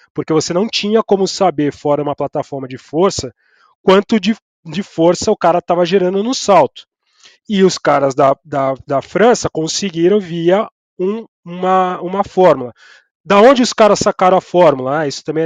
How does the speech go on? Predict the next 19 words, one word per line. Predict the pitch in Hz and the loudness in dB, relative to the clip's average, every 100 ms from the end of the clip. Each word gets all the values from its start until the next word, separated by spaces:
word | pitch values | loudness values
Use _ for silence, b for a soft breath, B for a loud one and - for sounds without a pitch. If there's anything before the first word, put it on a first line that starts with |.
| 165 | -6
é | |
interessante. | 151 160 156 - 160 131 - - _ _ _ _ _ _ 156 | -8 -6 -6 -4 -4 -6 -8 -12 _ _ _ _ _ _ -4
É, | 175 202 185 | 0 0 0
é | 202 | 0
um | |
modelo | 220 277 190 180 208 | 4 4 4 4 4
matemático. | 208 - 269 240 196 - - 127 | 2 0 2 2 2 -2 -8 -6
Eles | 131 - | -6 -10
fizeram | - 208 165 156 165 185 | -6 -6 -2 2 4 2
análise | 151 147 143 156 | 0 -2 -4 -8
de | 151 | -10
saltos, | - 156 160 170 165 165 - | -4 4 6 6 4 -2 -8
pegaram | 151 131 143 151 180 | -8 -4 -4 -2 0
lá, | 165 175 170 147 | 2 4 2 0
fizeram, | - 135 160 180 b b | -6 -4 -4 -4 b b
construíram | - 196 214 - 185 190 | -2 0 0 0 0 2
um | 185 | 0
modelo | 175 147 156 | 0 0 -2
matemático, | 151 147 220 208 175 - - _ | -2 -2 -2 2 2 0 -6 _